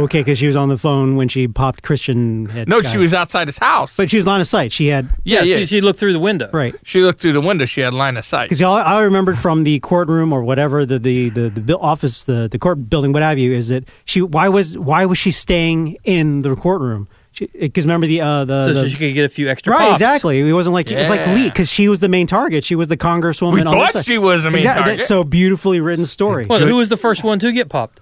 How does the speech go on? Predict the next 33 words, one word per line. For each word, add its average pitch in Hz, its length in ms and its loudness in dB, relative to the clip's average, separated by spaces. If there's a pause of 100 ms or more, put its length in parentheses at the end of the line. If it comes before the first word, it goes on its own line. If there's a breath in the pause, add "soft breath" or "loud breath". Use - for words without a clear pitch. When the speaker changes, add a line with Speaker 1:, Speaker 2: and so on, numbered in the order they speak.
(100)
Speaker 3:
Her 180 240 -2
congressional 180 640 -2
partner. 175 500 -2 (380 soft breath)
Speaker 1:
I 190 60 0
thought, 233 140 0
Speaker 2:
Yeah. 226 60 0
Speaker 1:
no, 214 160 0
I 196 80 0
thought 202 160 0
it 196 60 2
was 196 200 0
the, 185 300 2
uh, 175 100 0
witness. 143 480 -6 (160)
Speaker 2:
It 156 80 2
was 170 120 4
Speaker 3:
No, 220 60 4
Speaker 2:
the 180 60 2
witness. 196 300 0
Speaker 3:
no, 208 180 4
no. 180 220 2
He 185 140 0
was 208 160 -2
second. 165 440 -2 (440)
The 139 80 -8
first 220 280 0
one 254 100 0
to 240 80 0
go 214 320 4
was 190 180 2
the 156 140 -2
other 180 160 2
congressman. 139 680 -4